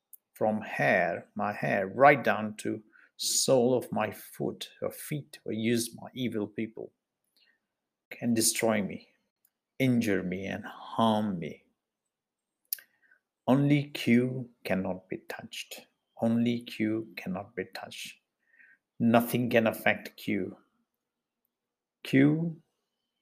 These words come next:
is under God's control, followed by world spiritual father and world spiritual mother. Only three entities can control it.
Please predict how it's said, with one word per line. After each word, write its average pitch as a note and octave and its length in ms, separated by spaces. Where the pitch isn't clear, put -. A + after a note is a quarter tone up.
is A#2 180
under A2 200
God's G2+ 380
control, F#2 680
followed G#2+ 440
by G2+ 300
world A2 140
spiritual A2 540
father B2 580
and G#2+ 180
world G#2+ 140
spiritual G#2 400
mother. G2 320
Only A#2 260
three B2+ 400
entities G#2+ 540
can - 360
control G#2 460
it. - 220